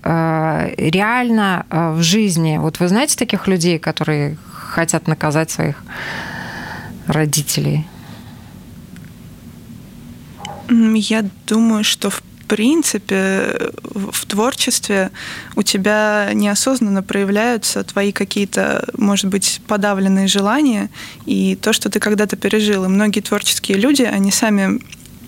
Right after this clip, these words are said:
Speaker 2: выплёскивают свои какие-то переживания, которые они не могут, может быть, р-, кому-то рассказать или поделиться, или просто сорваться на ком-то. Просто они такие сами по себе интроверты, но именно своё какое-то вот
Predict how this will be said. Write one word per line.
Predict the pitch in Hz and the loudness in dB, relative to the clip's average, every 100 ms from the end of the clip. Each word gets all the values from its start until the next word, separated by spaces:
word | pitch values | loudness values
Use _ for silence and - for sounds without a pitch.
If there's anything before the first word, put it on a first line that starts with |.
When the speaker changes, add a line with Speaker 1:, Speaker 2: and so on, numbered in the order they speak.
| - - 220 | -10 -4 2
Speaker 2:
выплёскивают | 214 202 220 220 - 202 202 | 2 2 0 0 0 0 0
свои | - 208 | 2 2
какие-то | 208 196 208 - | 0 -2 -4 -2
переживания, | 202 208 208 285 330 | 0 2 4 4 4
которые | 226 202 - 190 | 2 -2 0 2
они | 196 | 4
не | 196 | 4
могут, | 196 208 196 190 - - - - - - | 4 4 0 -4 -8 -10 -10 -12 -6 0
может | 196 190 | 2 2
быть, | 185 190 - - - | 0 0 -2 -8 -10
р-, | - - 202 | -6 -4 0
кому-то | 226 214 208 | 2 4 2
рассказать | 208 - 208 208 254 240 | 0 0 2 2 2 0
или | 196 | -2
поделиться, | 202 185 190 156 - 202 | 0 0 2 2 2 2
или | 196 | 0
просто | 196 208 208 | 0 -2 0
сорваться | - 202 202 233 - | 0 2 2 0 0
на | 202 196 | -2 0
ком-то. | 196 185 190 - - | 0 0 0 -2 -2
Просто | 190 - 190 | -4 -2 0
они | 196 | 0
такие | - - 196 | 0 0 0
сами | - 202 | 2 2
по | 190 202 | 2 0
себе | 214 208 202 | 2 4 4
интроверты, | 196 196 240 - - - - - - - | 2 0 0 0 -4 -4 -12 -10 -10 -2
но | 190 190 190 | 0 2 2
именно | 190 208 202 196 196 196 95 95 - - - - - - - | 2 2 4 4 4 2 0 -2 -6 -20 -20 -20 -12 -8 -4
своё | - 214 208 196 | 0 2 2 2
какое-то | 190 196 202 196 202 196 190 190 190 - - | 0 0 0 2 0 2 2 0 0 -2 -2
вот | - - | -2 -4